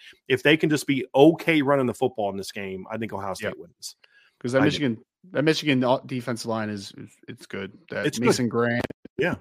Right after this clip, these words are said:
Speaker 2: and Grant inside, they're big dudes.
Speaker 1: I
Speaker 2: They're
Speaker 1: thought
Speaker 2: good.
Speaker 1: they shouldn't have had him for the first half. I, I thought they were gonna boot that, him for targeting, against Mar-,
Speaker 2: Oh, Mason
Speaker 1: Maryland
Speaker 2: Graham?
Speaker 1: last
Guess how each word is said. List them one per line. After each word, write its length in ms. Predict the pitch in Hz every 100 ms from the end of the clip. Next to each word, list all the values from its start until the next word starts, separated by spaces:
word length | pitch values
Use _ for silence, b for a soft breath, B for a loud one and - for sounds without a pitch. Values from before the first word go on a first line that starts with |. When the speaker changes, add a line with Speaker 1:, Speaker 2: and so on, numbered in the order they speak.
| - - 120
Speaker 2:
and 200 | 107 107
Grant 380 | 110 117 120 -
inside, 500 | 110 - 107 107 104
they're 120 | 104
big 200 | 104 104
dudes. 240 | 98 104 127
Speaker 1:
I 160 | 196
Speaker 2:
They're 100 | 202
Speaker 1:
thought 260 | 196 143 135
Speaker 2:
good. 80 | 170
Speaker 1:
they 100 | 131
shouldn't 320 | - 151 110
have 80 | 104
had 160 | 135
him 160 | 120 110
for 120 | 107
the 60 | 95
first 280 | 98 92 -
half. 260 | 87 78
I, 160 | 110 143
I 160 | 127 160
thought 220 | 156 135
they 100 | 127
were 80 | 113
gonna 140 | 110
boot 320 | 98 120 123
that, 240 | 117 - -
him 200 | 113 104
for 160 | 98
targeting, 520 | - 107 98 90 80 - _ _
against 320 | 110 104 - 143
Mar-, 160 | 107
Speaker 2:
Oh, 80 | 143
Mason 240 | 143 120 -
Speaker 1:
Maryland 40 |
Speaker 2:
Graham? 240 | 117 120 123
Speaker 1:
last 180 | -